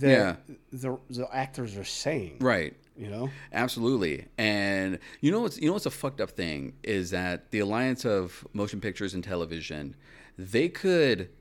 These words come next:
Speaker 2: actually give in to the W G A's, um, demands
Speaker 1: Mm.
Speaker 2: and won't even lose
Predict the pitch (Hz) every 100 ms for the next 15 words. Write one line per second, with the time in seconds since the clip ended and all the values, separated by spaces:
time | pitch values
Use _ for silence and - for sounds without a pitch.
0 | - - _ 104 107 - 107 98 90 87
1 | - _ _ - - 120 117 110 104 95
2 | 92 104 92 95 92 90 90 87 82 85
3 | 80 76 71 87 - 101 87 78 - -
4 | - - - 120 117 95 87 110 95 87
5 | - - 113 117 117 101 95 104 101